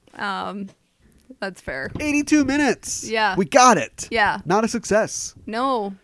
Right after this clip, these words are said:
Speaker 2: No. Pulled from the theaters in two weeks.
Speaker 1: That's insane.
Speaker 2: Now, it is insane because it is a delightful film.
Speaker 1: It is.
Speaker 2: And we say this a lot, especially this week. Not a good movie.
Speaker 1: No.
Speaker 2: Not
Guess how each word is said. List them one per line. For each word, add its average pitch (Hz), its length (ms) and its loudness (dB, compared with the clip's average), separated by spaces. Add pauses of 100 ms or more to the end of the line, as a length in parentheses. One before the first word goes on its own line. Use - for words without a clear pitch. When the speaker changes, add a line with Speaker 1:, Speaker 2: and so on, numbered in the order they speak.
Speaker 2:
No. 156 360 2 (140)
Pulled 196 260 4
from 196 140 -8
the 170 60 -2
theaters 170 460 -4
in 117 220 -6 (100)
two 285 180 0
weeks. - 680 -8
Speaker 1:
That's 311 220 -4
insane. 302 800 -4
Speaker 2:
Now, 175 160 2
it 185 120 4
is 233 160 0
insane 170 400 -2
because 135 420 0
it 165 140 0
is 131 140 -2
a 127 200 0 (200)
delightful 156 640 -4
film. 98 600 -6
Speaker 1:
It 370 100 -6 (120)
is. - 280 -10
Speaker 2:
And 143 120 -2
we 147 100 2
say 165 200 -4
this 156 180 -2
a 147 60 -4
lot, 165 320 -2 (140)
especially 117 340 -8
this 104 220 -8
week. 170 320 -6 (260)
Not 240 240 0
a 277 40 2
good 226 200 -2
movie. 190 320 -6 (160)
Speaker 1:
No. 294 320 -2 (120)
Speaker 2:
Not 180 260 0